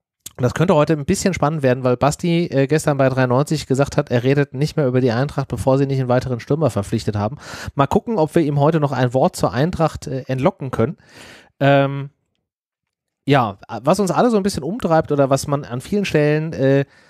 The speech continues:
jetzt gerade feststellt, ist so erster Spieltag, hm, Dortmund war nicht so geil, Pokal aus, hm, auch nicht so geil. Und man erwartet jetzt irgendwie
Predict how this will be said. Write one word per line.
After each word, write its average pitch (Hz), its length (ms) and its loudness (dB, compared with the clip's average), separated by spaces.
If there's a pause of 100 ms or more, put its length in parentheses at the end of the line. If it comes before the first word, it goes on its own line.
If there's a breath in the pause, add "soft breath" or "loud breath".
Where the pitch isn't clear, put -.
(340 soft breath)
jetzt - 220 -4
gerade 135 280 2
feststellt, 151 600 2
ist - 160 -6
so 139 180 2
erster 147 380 0
Spieltag, 139 760 0
hm, 143 300 -6
Dortmund 131 400 0
war 127 100 4
nicht 135 140 -2
so 139 100 -2
geil, 123 580 2 (300)
Pokal 131 440 0
aus, 127 360 0
hm, 135 240 -10
auch 120 140 -2
nicht 143 140 -2
so 143 120 0
geil. 131 300 2
Und 135 200 -8
man 135 120 -2
erwartet 131 420 0
jetzt 147 240 0
irgendwie 170 680 -2